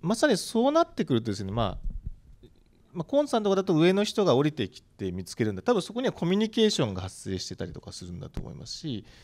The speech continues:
まさにあの、さっきの明日に向かって、まあ、走れっていうのだとついてこないっていうことは、やっぱりまさにそこにコミュニケーションが発生してきてるんだと思う。まあ、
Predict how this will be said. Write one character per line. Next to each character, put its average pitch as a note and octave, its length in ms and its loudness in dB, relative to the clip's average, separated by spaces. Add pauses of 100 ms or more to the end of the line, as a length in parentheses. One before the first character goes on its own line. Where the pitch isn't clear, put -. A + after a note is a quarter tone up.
(160)
ま G#3+ 120 0
さ A3+ 100 0
に D#3+ 100 4
あ A2 120 4
の、 F#2+ 360 -4
さ C3 120 -10
っ - 20 -12
き B2 60 -6
の F2+ 180 -8 (260)
明 - 80 -2
日 C#4 140 -4
に C4 60 0
向 G3+ 80 0
か A3+ 80 2
っ - 40 2
て、 - 100 -16
ま B2+ 280 4
あ、 - 20 -20 (240)
走 - 280 0
れ A3 80 6
っ - 20 6
て C#3+ 200 -4
い B2 40 0
う - 20 -2
の A2 100 0
だ G2+ 80 -4
と F#2+ 100 -6
つ - 140 -6
い A#3+ 40 4
て D#3+ 100 2
こ F3+ 120 2
な - 60 10
い - 40 8
っ - 60 2
て - 180 -6
い A2 40 0
う G2 40 -4
こ A#2 100 -8
と A2 120 -4
は、 A2 80 2
や A2+ 60 2
っ A2 40 -10
ぱ G#3 80 0
り F#3+ 160 -2
ま A3 80 -2
さ A3+ 100 -2
に C3+ 60 -4
そ C#3 100 -6
こ D3 120 -2
に C#3 40 -6
コ D#3 140 -6
ミ E3 100 -2
ュ D#3 40 2
ニ E3+ 60 -2
ケ G#3 120 0
ー G3+ 40 2
シ - 120 -2
ョ G#2 60 -4
ン F#2+ 80 -8
が F#2+ 220 -4 (320)
発 A#2+ 200 -6
生 C#3 200 -4
し - 80 -6
て C3 120 -6
き - 80 -14
て B2+ 100 -6
る G#2 100 -4
ん F2+ 100 -10
だ E2+ 100 -12
と - 80 -18
思 G2 100 -14
う。 - 40 -16
ま - 120 4
あ、 - 120 2